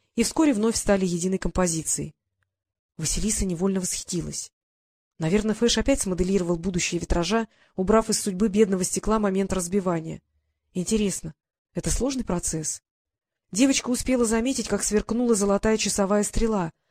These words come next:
вновь обвиваясь вокруг запястья мальчика. "Ну, ещё раз здравствуй", — поприветствовал Ник и чуть улыбнулся. Василиса заметила, что его весёлые глаза немного подпухли, и под ними пролегли тёмные тени.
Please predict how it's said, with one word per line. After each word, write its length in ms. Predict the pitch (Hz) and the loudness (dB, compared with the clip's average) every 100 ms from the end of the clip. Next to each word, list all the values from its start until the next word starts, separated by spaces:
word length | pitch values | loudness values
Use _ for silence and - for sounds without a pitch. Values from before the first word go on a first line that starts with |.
| - | -10
вновь 320 | 175 214 220 | -2 0 2
обвиваясь 520 | 196 175 180 226 226 | 0 0 0 2 2
вокруг 300 | 180 175 196 | 0 -2 -2
запястья 460 | 185 190 196 185 196 | 0 2 2 0 -2
мальчика. 520 | 185 160 - - 156 _ _ _ _ _ _ _ _ _ _ - | -2 -4 -6 -8 -12 _ _ _ _ _ _ _ _ _ _ -8
"Ну, 320 | 208 247 294 - _ | 0 0 0 -6 _
ещё 280 | 233 - 285 | -4 2 4
раз 140 | 262 220 | 4 4
здравствуй", — 500 | 233 262 - 160 - _ _ | 2 2 -2 -12 -14 _ _
поприветствовал 680 | - 180 196 208 - 180 180 | -4 0 2 2 2 0 0
Ник 220 | 214 214 | -2 -2
и 40 | |
чуть 220 | 180 185 190 | -4 -2 -2
улыбнулся. 640 | 185 175 165 156 - 160 _ _ _ _ _ _ _ - | -2 0 -2 -2 -6 -8 _ _ _ _ _ _ _ -6
Василиса 440 | 165 185 214 208 | -2 2 2 0
заметила, 480 | 202 214 269 247 175 | 0 2 0 0 -2
что 160 | 160 196 | 0 0
его 120 | 196 | 2
весёлые 400 | 202 - 208 190 | 0 0 2 2
глаза 320 | 180 185 226 | 2 2 2
немного 340 | 233 196 208 196 | 0 -2 -2 0
подпухли, 640 | 196 - 254 254 - 156 _ _ - | 0 -2 -6 -6 -6 -8 _ _ -6
и 80 | 190 | 2
под 180 | 185 185 | 2 2
ними 180 | 240 | -2
пролегли 420 | 226 190 180 180 202 | -2 -2 -2 -2 -2
тёмные 380 | 190 185 185 | 0 0 -2
тени. 400 | 185 180 165 156 | -2 -4 -4 -6